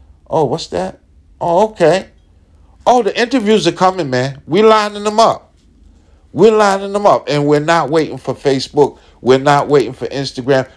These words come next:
We're not waiting for YouTube. We're gonna line these interviews up, baby. All right?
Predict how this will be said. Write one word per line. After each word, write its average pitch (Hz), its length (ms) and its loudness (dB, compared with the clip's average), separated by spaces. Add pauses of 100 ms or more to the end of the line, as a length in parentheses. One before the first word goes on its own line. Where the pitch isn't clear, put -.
(100)
We're 120 160 0
not 135 320 0
waiting 135 260 0
for - 140 -8
YouTube. 127 680 -2 (200)
We're 143 140 0
gonna 107 280 0
line 131 560 -2
these 131 300 -6
interviews 117 640 -4
up, 104 240 2
baby. 76 500 -2 (640)
All 104 180 0
right? 110 420 2